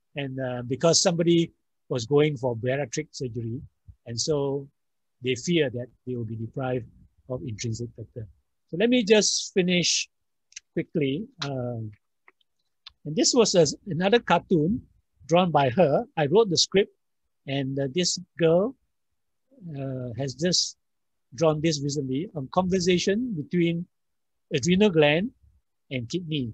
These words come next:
So we use the word, uh, kidney will be Rena, female, and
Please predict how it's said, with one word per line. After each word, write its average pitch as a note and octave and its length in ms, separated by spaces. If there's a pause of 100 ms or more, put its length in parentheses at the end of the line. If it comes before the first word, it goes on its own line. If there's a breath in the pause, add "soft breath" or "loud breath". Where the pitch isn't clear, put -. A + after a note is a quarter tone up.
(100)
So - 180
we C#3 160
use E3+ 240
the D#3+ 100
word, E3+ 280 (1200)
uh, B2+ 440
kidney A3+ 340
will E3+ 60
be C3+ 140
Rena, F#3+ 440 (400)
female, E3+ 500 (560)
and C3+ 280